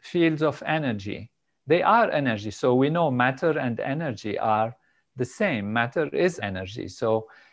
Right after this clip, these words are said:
so there is some reality which is underlying all the surface value. And as scientists kept going deeper, they discovered that these fields, which, uh, on some level they appear different,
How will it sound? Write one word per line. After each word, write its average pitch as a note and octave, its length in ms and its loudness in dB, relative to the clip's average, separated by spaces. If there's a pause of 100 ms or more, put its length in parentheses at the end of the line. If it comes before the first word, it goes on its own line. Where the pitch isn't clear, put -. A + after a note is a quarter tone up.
(180)
so C3+ 240 2
there C#3+ 200 6
is D3 320 -2
some D3 320 0
reality C#3+ 720 2
which C3+ 260 -2
is B2 440 -4 (380)
underlying C#3 1040 2 (200)
all B2+ 260 6
the A#2 140 0
surface D3 600 2
value. G#2 600 -4 (680)
And D3+ 260 2
as D#3+ 640 4 (460)
scientists F3 720 0
kept E3 400 2
going C#3 520 2
deeper, D#3 680 2 (440)
they C#3 180 4
discovered E3+ 600 4
that C3+ 220 4
these C#3+ 260 2
fields, E3 680 2
which, C#3+ 300 -2 (320)
uh, B2+ 280 2
on B2+ 220 -2
some F3+ 320 0
level D#3 380 4
they B2 160 -2
appear C3 420 2
different, C#3 760 0